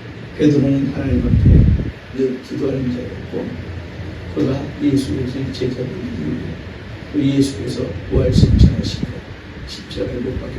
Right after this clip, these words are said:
죽으시고 부활 승천하시는 직접 목격한 자로서, "아, 하나님께 기도하면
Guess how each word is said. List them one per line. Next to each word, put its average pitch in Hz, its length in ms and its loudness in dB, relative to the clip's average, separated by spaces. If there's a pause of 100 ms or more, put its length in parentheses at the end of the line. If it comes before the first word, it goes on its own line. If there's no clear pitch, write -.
죽으시고 - 460 -2 (280)
부활 - 200 -6
승천하시는 - 880 -8 (300)
직접 - 320 -4
목격한 151 800 -2
자로서, 127 340 -4 (600)
"아, 135 280 2
하나님께 147 560 2
기도하면 151 680 0